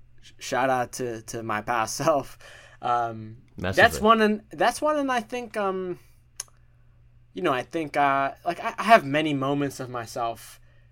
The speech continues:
Speaker 1: as a kid sticking up for people who couldn't stick for, up for themselves. And, um, I feel like that's probably because I felt like nobody was sticking up for me.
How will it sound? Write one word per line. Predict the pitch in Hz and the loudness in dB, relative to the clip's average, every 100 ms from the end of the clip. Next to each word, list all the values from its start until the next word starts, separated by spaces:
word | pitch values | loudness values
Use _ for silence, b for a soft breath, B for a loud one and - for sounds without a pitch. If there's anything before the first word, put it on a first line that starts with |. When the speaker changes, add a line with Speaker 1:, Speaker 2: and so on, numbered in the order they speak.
| - | -6
Speaker 1:
as | 139 131 | -4 -4
a | 123 | -6
kid | - 123 139 135 | -10 -6 -6 -6
sticking | - 143 - 123 | -4 -4 -4 -4
up | 117 | -2
for | - 123 | -2 -2
people | - 117 - 110 110 101 | -6 -10 -8 -6 -4 2
who | 127 117 | 2 2
couldn't | 139 123 117 110 | -2 -4 -6 -10
stick | - 127 - - | -10 -10 -10 -12
for, | - 123 - | -8 -6 -4
up | 113 | -8
for | - 113 | -8 -10
themselves. | 107 - 117 107 101 - b b b b - | -10 -4 -2 -2 -4 -14 b b b b -10
And, | 131 127 120 117 | -6 -4 -4 -4
um, | 110 107 101 101 98 - | -2 -2 -4 -10 -14 -4
I | 120 | -2
feel | 127 165 | 2 2
like | 143 | 2
that's | 135 - | 0 -2
probably | 143 139 127 | 0 0 -4
because | - 127 | -8 -8
I | 117 | -6
felt | 143 | -4
like | 127 107 | -4 -4
nobody | 120 120 120 | -8 -6 -6
was | 113 | -6
sticking | - 123 123 120 | -8 -8 -8 -10
up | 107 | -10
for | 113 | -8
me. | 104 107 147 | -8 -6 -8